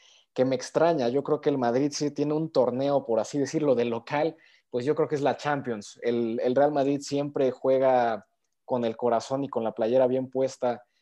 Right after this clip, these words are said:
eh, la Champions, y a pesar de que no tengan una identidad, yo creo que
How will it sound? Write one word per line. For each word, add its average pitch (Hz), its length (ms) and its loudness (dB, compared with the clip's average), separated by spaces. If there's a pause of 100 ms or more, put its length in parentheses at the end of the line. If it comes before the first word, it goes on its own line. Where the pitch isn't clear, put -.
(200)
eh, 104 420 -4
la 110 220 -2
Champions, 127 420 -6
y - 20 0
a 110 60 -4
pesar 131 240 -4
de 127 80 -4
que 127 100 -10
no 127 100 -4
tengan 131 260 -4
una 127 120 -2
identidad, 113 440 -2
yo 123 160 -2
creo 120 180 -6
que 120 300 -4